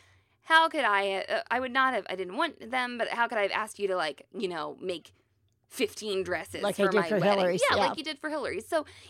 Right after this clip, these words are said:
Speaker 1: yes, you wanna, you wanna keep that all in your brain, you know. Uh,
Speaker 2: Yeah.
Speaker 1: that's, that's a really good point.
Speaker 2: Yeah, I, I think, I think it's a great idea if you wanna have a certain kind of wedding and there's a lot of things involved,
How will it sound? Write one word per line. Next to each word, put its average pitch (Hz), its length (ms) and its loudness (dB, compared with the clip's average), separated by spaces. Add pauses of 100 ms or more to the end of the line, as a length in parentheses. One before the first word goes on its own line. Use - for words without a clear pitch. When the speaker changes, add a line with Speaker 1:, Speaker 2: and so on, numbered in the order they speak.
(100)
Speaker 1:
yes, 302 260 -2
you 294 120 -6
wanna, 330 240 -4
you 294 120 -6
wanna 285 200 -6
keep - 300 -12
that 233 220 0
all 214 560 2 (560)
in 220 280 -2
your 202 100 4
brain, 175 520 -4
you 226 300 -6
know. 185 440 0
Uh, - 240 2
Speaker 2:
Yeah. - 420 2
Speaker 1:
that's, 262 280 -2
that's 285 200 -2
a 294 60 -6
really 240 180 -2
good 208 180 -2
point. 415 160 2
Speaker 2:
Yeah, 233 200 8
I, 320 400 6
I 311 200 4
think, 247 340 -4 (640)
I - 120 4
think 427 180 0
it's 214 120 0
a 190 40 2
great 202 320 0
idea 175 560 -2 (720)
if 208 240 -2
you 208 220 0
wanna 196 240 2
have 190 140 2
a 190 40 0
certain 190 300 -2
kind 185 240 -2
of 180 100 -6
wedding 269 640 2
and 180 360 -2
there's 180 180 -2
a 180 60 -6
lot 175 220 -2
of 170 100 -10
things 185 260 -6
involved, 262 720 0